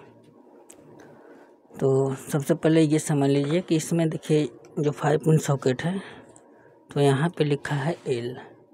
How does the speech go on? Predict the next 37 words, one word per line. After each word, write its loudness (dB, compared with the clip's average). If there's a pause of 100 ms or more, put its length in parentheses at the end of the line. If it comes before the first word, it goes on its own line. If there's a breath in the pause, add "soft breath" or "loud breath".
(720 loud breath)
ठीक -6
है, -2
और -2 (920 loud breath)
यहाँ 2
पे 2
लिखा 2
है 0 (100)
एन। -2 (520)
तो -8
हमने 0
यहाँ 0
पे -2
L 2
लिख 4
दिया 0
है 2
और -2
यहाँ -6
पे -6
एन -2
लिख -10
दिया -8
है। -12 (920 loud breath)
तो -2 (100)
एल 4
का -2
मतलब 2
होता 2
है 6
लाइन 2 (120)
और -4
एन 0
का -4
मतलब -4
है -6 (1080 loud breath)
न्यूट्रल -2
से। -14